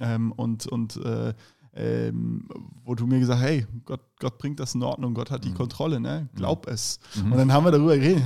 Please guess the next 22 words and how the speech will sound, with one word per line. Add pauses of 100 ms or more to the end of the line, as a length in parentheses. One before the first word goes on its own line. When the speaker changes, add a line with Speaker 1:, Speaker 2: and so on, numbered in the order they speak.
Speaker 1:
ja,
irgendwie
banal
so,
ne?
Aber
Speaker 2:
Mhm.
Speaker 1:
nee,
das
zu
glauben, (120)
Glauben
Speaker 2:
Mhm.
Speaker 1:
zu
schenken,
dass
Gott
diese
Situation
in
Kontrolle
hat